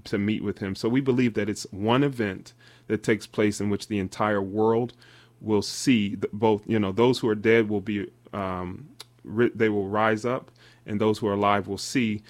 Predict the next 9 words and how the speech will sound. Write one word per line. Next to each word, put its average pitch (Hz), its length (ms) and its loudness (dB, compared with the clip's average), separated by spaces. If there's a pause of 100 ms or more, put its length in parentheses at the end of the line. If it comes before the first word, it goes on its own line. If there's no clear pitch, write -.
(240)
Christ 104 340 0
coming, 110 500 -4
and 98 280 -6
he 127 200 -4
will, 107 460 2 (340)
at - 200 -6
that 131 240 2
time, 113 560 2
uh, 101 400 0